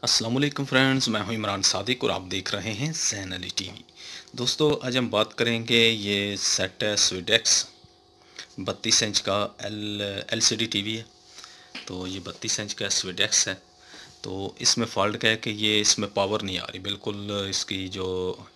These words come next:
इसका इंडिकेटर है, जो स्टैंड बाई के पाँच वोल्ट हैं, वो भी नहीं, यहाँ पे इंडिकेटर भी इसका ऑन नहीं हो रहा, ठीक है। ये इसका इंडिकेटर है, तो यानी कि बिल्कुल यूँ समझ लें कि ये डेड है, ठीक है।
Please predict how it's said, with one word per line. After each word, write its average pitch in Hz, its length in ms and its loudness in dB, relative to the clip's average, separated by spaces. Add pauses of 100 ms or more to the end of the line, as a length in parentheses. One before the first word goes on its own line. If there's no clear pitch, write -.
(120)
इसका - 300 -4
इंडिकेटर 101 440 -4
है, 95 120 0
जो 95 160 -6
स्टैंड 101 340 -2
बाई 113 140 -2
के 110 100 -6 (100)
पाँच 98 260 -4
वोल्ट 92 240 -6
हैं, 98 80 -2
वो 95 160 -6
भी 95 120 -6
नहीं, 90 280 -6
यहाँ - 240 -12
पे 101 100 -6
इंडिकेटर 95 520 -6
भी 90 120 -8
इसका 95 260 0
ऑन 95 140 -6
नहीं 92 200 -10
हो - 120 -14
रहा, - 180 -12
ठीक - 180 -12
है। 143 100 -14 (840)
ये 95 120 -12
इसका - 240 -2
इंडिकेटर 95 420 -10
है, 104 120 -12 (2000)
तो 101 100 -4
यानी 113 240 -2
कि 120 120 -2
बिल्कुल 107 420 -2
यूँ 117 180 -2
समझ 113 260 -2
लें 110 140 -2
कि 110 120 2
ये 101 180 -2
डेड 92 260 -4
है, - 240 -10 (320)
ठीक 98 200 -10
है। 131 100 -12